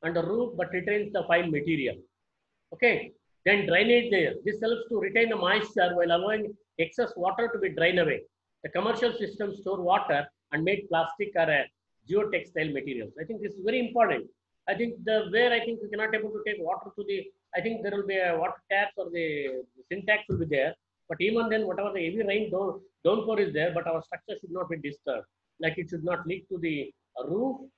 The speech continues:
or else should not be go away. So that's why these are the layers, waterproof layer. Then you have to make the roof a membrane,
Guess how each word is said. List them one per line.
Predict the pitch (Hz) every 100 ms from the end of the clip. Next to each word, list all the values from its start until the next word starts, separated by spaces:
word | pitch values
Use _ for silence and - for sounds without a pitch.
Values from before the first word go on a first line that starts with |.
| _ -
or | 156 190
else | 202 202
should | - 160
not | 175 160
be | 160
go | 143 143
away. | 131 110 95 _ _
So | -
that's | 185 208 208
why | 240 240
these | 202 190
are | 220
the | 214
layers, | 196 208 202 156
waterproof | 170 226 214 220 214
layer. | 196 196 233 - _ _ _ _
Then | 165 190
you | 190
have | 190
to | 190 170 - _ _
make | 147 208 220
the | 214 202 185 170 160 151 147
roof | 185 214 190
a | 160
membrane, | 170 202 220 202 214